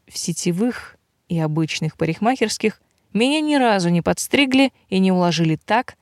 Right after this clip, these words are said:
как мне нравится. Элита британского парикмахерского искусства действительно великолепна.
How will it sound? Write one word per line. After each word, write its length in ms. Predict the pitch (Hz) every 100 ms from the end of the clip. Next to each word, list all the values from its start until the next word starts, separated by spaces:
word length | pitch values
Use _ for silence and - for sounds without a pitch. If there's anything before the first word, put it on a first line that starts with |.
| _
как 320 | - 180 -
мне 160 | 175 175
нравится. 580 | 175 143 - - - - _ _ _ _
Элита 440 | - 185 202 190 185
британского 600 | 180 190 190 - 180 175
парикмахерского 800 | 185 180 190 185 175 - 180 180
искусства 520 | 175 - 226 - 185
действительно 680 | 165 180 - 269 302 208 180
великолепна. 720 | 165 170 185 190 165 156 147